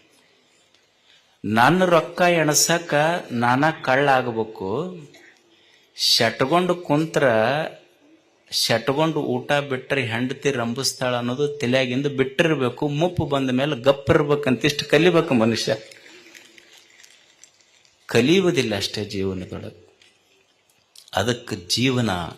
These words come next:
ಇದ್ದಂತೆ ಸ್ವೀಕರಿಸುವವನಿಗೆ ಸಂತ ಅಂತ ಕರೀತಾರೆ, ಜ್ಞಾನಿ ಅಂತ ಕರೀತಾರೆ.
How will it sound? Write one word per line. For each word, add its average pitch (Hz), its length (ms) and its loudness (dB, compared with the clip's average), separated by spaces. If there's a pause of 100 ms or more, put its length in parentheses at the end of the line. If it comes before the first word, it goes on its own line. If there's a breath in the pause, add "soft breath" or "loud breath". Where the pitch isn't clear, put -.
(160)
ಇದ್ದಂತೆ 131 1120 -4
ಸ್ವೀಕರಿಸುವವನಿಗೆ 147 1160 -2
ಸಂತ 110 440 -6
ಅಂತ 98 280 -8
ಕರೀತಾರೆ, 85 800 -14
ಜ್ಞಾನಿ 117 380 -4
ಅಂತ 107 240 -12
ಕರೀತಾರೆ. 90 580 -18